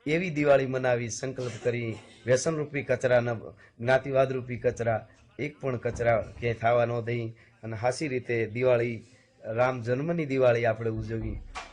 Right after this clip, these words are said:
અ, સિંહ, અ, જેમ રામનવમીમાં,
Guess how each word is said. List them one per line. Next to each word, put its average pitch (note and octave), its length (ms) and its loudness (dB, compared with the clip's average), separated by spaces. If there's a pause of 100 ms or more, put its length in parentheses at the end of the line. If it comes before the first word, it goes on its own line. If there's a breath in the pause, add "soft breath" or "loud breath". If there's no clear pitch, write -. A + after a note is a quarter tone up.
(120)
અ, A2+ 100 -2
સિંહ, A2+ 420 -4 (360 soft breath)
અ, G#2+ 300 0
જેમ A2 480 -4
રામનવમીમાં, A#2 880 0